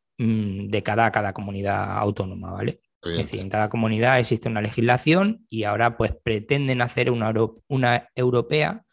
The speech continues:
Speaker 1: donde han encontrado o han pedido también consejo al, a todos los propietarios, ¿vale? O todos los que hemos querido aportar un poquito de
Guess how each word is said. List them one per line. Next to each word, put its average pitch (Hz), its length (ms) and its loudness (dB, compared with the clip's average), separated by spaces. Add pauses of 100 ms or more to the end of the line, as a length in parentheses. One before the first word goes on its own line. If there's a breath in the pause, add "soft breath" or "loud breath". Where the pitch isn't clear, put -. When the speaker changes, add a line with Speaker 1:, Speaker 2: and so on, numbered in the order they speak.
(380 soft breath)
Speaker 1:
donde 135 600 2
han 113 100 -4
encontrado 120 600 2
o 104 200 0
han 113 120 0
pedido 117 440 0
también 117 260 -4
consejo 113 480 0
al, 101 360 0 (480)
a 107 100 0
todos 113 220 2
los 113 140 4
propietarios, 92 520 -6 (180)
¿vale? 104 220 -2
O 101 180 0
todos 98 200 -6
los 113 120 -2
que 95 480 -8
hemos 113 220 -2
querido 113 400 2
aportar 107 440 0
un 113 100 -2
poquito 113 400 0
de 101 360 -4